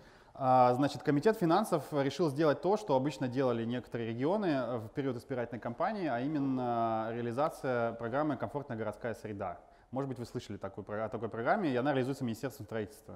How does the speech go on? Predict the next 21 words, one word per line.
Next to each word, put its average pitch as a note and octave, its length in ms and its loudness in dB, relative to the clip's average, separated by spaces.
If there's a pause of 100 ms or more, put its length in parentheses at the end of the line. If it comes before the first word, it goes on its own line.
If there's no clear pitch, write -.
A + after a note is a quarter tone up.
Российской G#2 300 -14
Федерации. G#2 520 -8 (500)
Значит, B2+ 200 -10
что G3 160 2
она G3 140 4
собой E3 200 2
подразумевает? D#3 540 2
Это E3+ 140 0
немножко D#3+ 320 0
другая C#3+ 260 4
форма B2+ 280 0
вовлечения, C3 680 0 (320)
ну, C#3+ 80 -6
то D#3+ 80 -2
есть D3 120 0
там C3+ 200 4
вообще B2+ 200 -2
вовлечения B2+ 380 -2
не A2+ 60 -2
очень G#2+ 160 -6
много. G2 320 -8